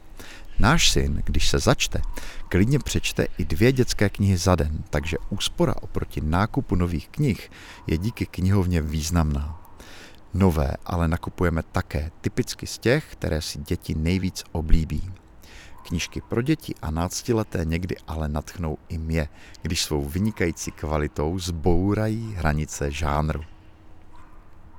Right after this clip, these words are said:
Za vším hledej knihu. Miluju slogan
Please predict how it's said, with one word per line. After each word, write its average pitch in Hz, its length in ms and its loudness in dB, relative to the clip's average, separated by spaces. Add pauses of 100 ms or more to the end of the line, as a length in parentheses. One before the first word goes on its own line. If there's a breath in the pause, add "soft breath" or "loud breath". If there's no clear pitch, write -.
(1400 loud breath)
Za 117 180 6
vším 165 420 4
hledej 87 460 4
knihu. 85 420 2 (1160 loud breath)
Miluju 147 420 6
slogan 73 560 0